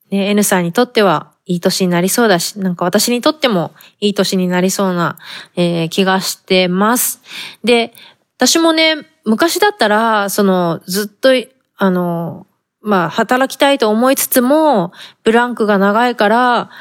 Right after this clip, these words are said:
その、働くのに自信がないとかね、そんな気持ちがあんまりわからなかったかもしれないけど、今回半年ぐらい家にいてみて、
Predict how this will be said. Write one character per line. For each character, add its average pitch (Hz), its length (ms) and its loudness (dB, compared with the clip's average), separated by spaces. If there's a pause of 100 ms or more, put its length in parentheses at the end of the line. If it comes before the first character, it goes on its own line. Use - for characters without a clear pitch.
(360)
そ - 160 -2
の、 170 320 -2
働 208 560 -2
く - 480 -2
の 196 140 2
に 180 60 0
自 175 160 0
信 226 220 2
が 220 140 2
な 254 120 2
い 240 60 0
と 185 100 -2
か 160 140 -2
ね、 190 440 0
そ - 300 -2
ん 277 140 -6
な 285 140 0
気 - 100 -4
持 285 140 -2
ち 294 100 0
が 269 200 -2
あ - 20 2
ん 302 100 2
ま 359 120 4
り 349 100 2
わ 339 120 2
か 339 120 0
ら 339 100 0
な 320 140 -2
か - 80 -2
っ 214 80 -4
た 196 100 -4
か 202 80 0
も 190 140 0
し 208 100 0
れ 202 100 4
な 208 140 2
い 190 60 0
け 180 100 0
ど、 214 440 2 (500)
今 349 200 2
回 240 200 0
半 277 260 -4
年 320 220 0
ぐ 320 100 4
ら 277 120 4
い 196 80 0
家 247 180 2
に 202 280 0
い 185 100 -8
て 233 120 2
み 226 160 0
て、 208 560 4